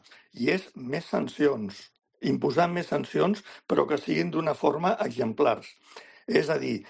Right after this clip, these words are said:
a, en un moment en què la tecnologia està a l'abast de tothom, i encara més amb els mitjans de la Guàrdia Urbana, és a dir, quan resulta que en aquests llocs que esti-,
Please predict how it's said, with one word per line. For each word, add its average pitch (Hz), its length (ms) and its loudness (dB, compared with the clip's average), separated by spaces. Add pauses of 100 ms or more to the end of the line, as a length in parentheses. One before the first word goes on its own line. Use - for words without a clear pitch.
(200)
a, - 380 2
en 135 100 -2
un 180 160 4
moment 160 480 2
en 143 240 0
què 143 80 4
la 139 240 4
tecnologia 127 720 0
està - 220 -4
a 127 80 4
l'abast 127 260 2
de 110 160 -4
tothom, 110 300 -2 (100)
i 107 140 -4 (180)
encara 113 320 0
més 135 220 -4 (420)
amb 220 240 -4
els 117 160 -2
mitjans 127 480 -2
de 117 160 4
la 107 160 -2
Guàrdia 117 320 0
Urbana, 123 380 0 (420)
és 135 160 -2
a 135 80 0
dir, 120 220 -2 (100)
quan 143 380 2 (180)
resulta 139 560 0
que 139 80 2
en 135 300 2
aquests 160 260 -2
llocs 139 380 0
que - 160 0 (180)
esti-, 135 240 -2